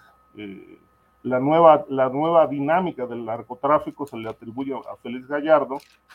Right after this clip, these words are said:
porque antes los grupos criminales, como, eh, el cártel de, de,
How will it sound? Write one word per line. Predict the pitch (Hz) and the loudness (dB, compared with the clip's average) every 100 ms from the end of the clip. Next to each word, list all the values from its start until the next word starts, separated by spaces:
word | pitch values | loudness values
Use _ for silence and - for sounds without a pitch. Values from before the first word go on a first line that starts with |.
| _ _ | _ _
porque | - 147 180 | -6 -2 0
antes | 196 196 190 | 0 0 -4
los | 175 143 | -4 -4
grupos | 143 180 175 | -6 -8 -8
criminales, | 151 139 139 156 156 - - | -6 -4 0 0 0 -4 -10
como, | - 95 104 - _ _ - | -16 -16 -16 -20 _ _ -18
eh, | 107 76 90 | -16 -16 -18
el | 110 | -12
cártel | - 143 143 127 | -2 -2 -2 -8
de, | 110 104 - 101 | -8 -12 -16 -16
de, | 110 101 | -14 -14